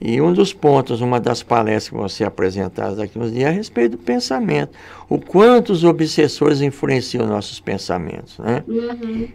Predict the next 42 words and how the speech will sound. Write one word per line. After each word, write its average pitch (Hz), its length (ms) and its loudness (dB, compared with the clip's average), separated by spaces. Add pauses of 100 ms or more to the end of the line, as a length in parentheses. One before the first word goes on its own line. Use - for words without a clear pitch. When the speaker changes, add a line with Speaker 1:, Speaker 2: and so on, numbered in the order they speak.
(120)
Speaker 1:
Então, - 320 -6
nós 131 180 -4
temos 156 220 -4
que - 40 -20
ter 175 100 -2
bastante 165 440 -2
cuidado 180 400 -4
com 196 100 -6
relação 202 440 -2
a 226 40 0
isso 226 160 -6
aí. 175 240 -4 (380)
E - 80 -6
se 202 160 0
nós 208 300 6
vibramos 175 580 4
de 135 80 2
uma 135 240 2
forma, 95 500 -2 (500)
é, 117 400 2
levando 139 500 4
o 156 60 2
sexo - 600 0 (120)
pra, 117 280 2
pro 120 280 -4
lado, 110 600 0 (400)
é, - 80 -2
pejorativo 131 1080 2
ou 117 200 0
lado 117 380 -2
negativo 113 800 0
da, 110 180 0
da, 104 200 -2
da, 113 160 -4
do 110 160 -6
que 113 180 -4
Deus, 117 500 0 (340)
do - 120 0
que - 220 -6
Deus 123 340 4
nos 113 180 -2
oferece, 117 880 0